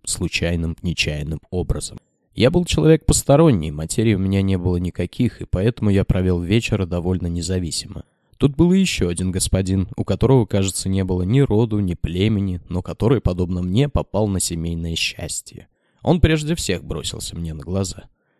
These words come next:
Это был высокий, худощавый мужчина, весьма серьезный, весьма прилично одетый. Но видно было, что ему вовсе не до радости и семейного счастья.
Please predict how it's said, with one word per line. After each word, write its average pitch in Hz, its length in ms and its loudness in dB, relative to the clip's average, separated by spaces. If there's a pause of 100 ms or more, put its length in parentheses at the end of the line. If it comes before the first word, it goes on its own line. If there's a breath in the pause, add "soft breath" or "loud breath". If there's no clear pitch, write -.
(120)
Это 147 200 0
был 113 180 0
высокий, 107 560 0
худощавый 87 640 -4
мужчина, 131 480 -2
весьма 85 360 -4
серьезный, 87 680 -2
весьма 85 340 -4
прилично 90 560 -4
одетый. 98 500 -6 (300)
Но 101 140 0
видно 139 340 4
было, 135 300 6
что - 200 -2
ему 107 240 4
вовсе 107 360 2
не 113 100 6
до 113 160 6
радости 95 480 0
и 80 60 -8
семейного 85 560 -4
счастья. - 540 -6